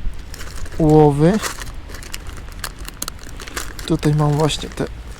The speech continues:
haczyki do czeburaszki. Tu są dwunastki takie małe. Takie już na małe bardzo tanty.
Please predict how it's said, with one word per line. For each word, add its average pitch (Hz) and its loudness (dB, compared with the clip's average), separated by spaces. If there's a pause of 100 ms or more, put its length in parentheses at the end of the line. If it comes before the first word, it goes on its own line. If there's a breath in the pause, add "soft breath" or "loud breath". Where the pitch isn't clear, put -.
haczyki - -4 (600 loud breath)
do 156 -2
czeburaszki. 156 2
Tu 190 -4
są 147 0
dwunastki 147 0
takie - -4
małe. 147 4 (840 loud breath)
Takie 160 0
już 151 0
na 156 4
małe 156 6
bardzo 151 2
tanty. 151 2